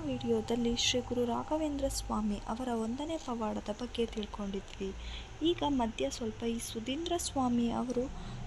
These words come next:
ಮದುವೆಯಾಗಿ ಮಕ್ಕಳು ಇರುವಂತಹ ಗುರು ರಾಘವೇಂದ್ರ ಸ್ವಾಮಿ ಅವರಿಗೆ ಸನ್ಯಾಸತ್ವವನ್ನು ಏಕೆ ಮತ್ತೆ ಹೇಗೆ ಕೊಟ್ರು ಅನ್ನೋದ್ರ ಬಗ್ಗೆ ಸ್ವಲ್ಪ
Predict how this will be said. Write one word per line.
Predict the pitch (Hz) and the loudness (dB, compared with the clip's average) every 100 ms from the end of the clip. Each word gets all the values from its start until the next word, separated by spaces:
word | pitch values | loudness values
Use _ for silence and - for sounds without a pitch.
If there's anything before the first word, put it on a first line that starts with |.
| - | 2
ಮದುವೆಯಾಗಿ | 226 - 320 330 285 240 220 | 2 4 4 4 4 2 2
ಮಕ್ಕಳು | 220 220 - 247 - | 2 0 4 6 8
ಇರುವಂತಹ | 233 233 233 - 226 226 196 | 6 6 4 2 2 2 2
ಗುರು | 214 208 | 2 2
ರಾಘವೇಂದ್ರ | 196 208 262 285 269 262 | 2 -2 -2 0 0 2
ಸ್ವಾಮಿ | - - - 214 220 220 - | 0 0 0 2 4 4 2
ಅವರಿಗೆ | 214 220 254 | 2 2 4
ಸನ್ಯಾಸತ್ವವನ್ನು | - 240 233 269 - 277 247 233 226 226 226 226 | 4 6 6 6 6 6 4 4 4 4 2 2
ಏಕೆ | 247 269 - 320 - - - - | 0 0 0 0 0 -2 0 2
ಮತ್ತೆ | 247 - | 2 2
ಹೇಗೆ | 233 240 247 285 | 0 2 0 0
ಕೊಟ್ರು | - 240 - 277 | 0 -2 0 2
ಅನ್ನೋದ್ರ | 277 226 220 220 214 | 2 4 4 4 4
ಬಗ್ಗೆ | 202 - 233 240 - - | 4 4 2 2 -4 -6
ಸ್ವಲ್ಪ | - 226 214 | 0 0 2